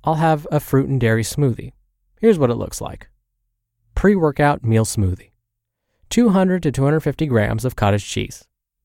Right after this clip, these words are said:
two hundred milliliters of orange juice, two hundred milliliters of grape juice, a handful of berries, or half a banana. If you happen to train later in the day, I've already had a proper lunch, which is typically a serving of meat,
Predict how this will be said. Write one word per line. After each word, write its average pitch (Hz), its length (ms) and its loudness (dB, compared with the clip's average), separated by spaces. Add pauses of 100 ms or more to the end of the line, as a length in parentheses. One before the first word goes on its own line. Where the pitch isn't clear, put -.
(120)
two 156 140 2
hundred 147 180 2
milliliters 117 500 0
of 143 60 -6
orange 143 280 0
juice, - 340 -10 (520)
two - 120 -4
hundred 131 180 2
milliliters 113 480 -2
of 139 80 -6
grape 175 220 -2
juice, - 320 -12 (560)
a 113 60 -6
handful 147 400 -2
of 156 80 -4
berries, 117 440 0 (260)
or 117 380 0
half 117 200 -4
a 113 80 -4
banana. 107 400 -2 (840)
If 151 120 -2
you 156 80 -2
happen 240 240 0
to 202 60 -2
train 165 280 0
later 120 260 0
in 113 100 0
the 101 80 -2
day, 107 360 -2 (280)
I've 180 140 -2
already 175 220 0
had 135 160 0
a 113 60 -6
proper 110 280 -2
lunch, 123 440 -4 (240)
which - 180 -6
is 151 60 -6
typically 190 420 -2
a 135 60 0
serving 120 340 -2
of 101 60 0
meat, 175 360 -2